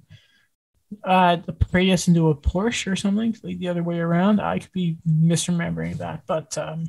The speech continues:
yeah, <laughs> that's how it works. Okay.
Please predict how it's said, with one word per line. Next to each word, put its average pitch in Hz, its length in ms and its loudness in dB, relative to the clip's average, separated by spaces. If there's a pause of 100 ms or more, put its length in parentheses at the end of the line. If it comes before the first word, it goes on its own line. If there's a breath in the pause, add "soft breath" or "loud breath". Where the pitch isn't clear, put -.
(200)
yeah, 175 320 -2
<laughs> - 80 -12
that's - 180 -8
how - 160 -6
it - 60 -10
works. 190 320 -12 (560 loud breath)
Okay. 254 300 2